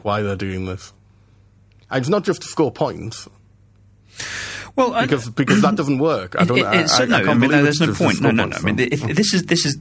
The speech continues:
Speaker 2: this is obviously a, a, a deliberate tactical move, and, um, I, I, my, my fear is that I, I can't see that it, I can't see any reason for doing this that isn't desperation.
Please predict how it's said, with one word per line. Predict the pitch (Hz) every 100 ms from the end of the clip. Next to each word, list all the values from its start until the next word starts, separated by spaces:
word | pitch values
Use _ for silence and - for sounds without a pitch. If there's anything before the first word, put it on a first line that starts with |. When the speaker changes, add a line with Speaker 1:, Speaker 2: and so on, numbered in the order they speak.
| -
Speaker 2:
this | 175 -
is | 139
obviously | 165 156 147 110 95
a, | 107
a, | 101 101 -
a | 104
deliberate | 110 104 98 95 -
tactical | 113 80 - -
move, | 90 87 71 71 - - _ - - - _
and, | 104 95 92 92 - - -
um, | 82 82 -
I, | - - _
I, | 110 104 - 113
my, | 120 117
my | 107 113 110 104
fear | 101 - 165 135 82
is | 85 87
that | - -
I, | - - - -
I | - 120 120 - _ _
can't | - 123 104 -
see | - - 110 98 90 - - -
that | 98
it, | 90 - _ _ _ _ _ _ _ -
I | 120
can't | 120 123 -
see | 110
any | 101 107
reason | 98 101 101 92
for | -
doing | - 98 90 87
this | 82 87 - - -
that | - 90
isn't | 87 90 85 - _ _ _ _ _ _
desperation. | 101 - - - 85 - - 92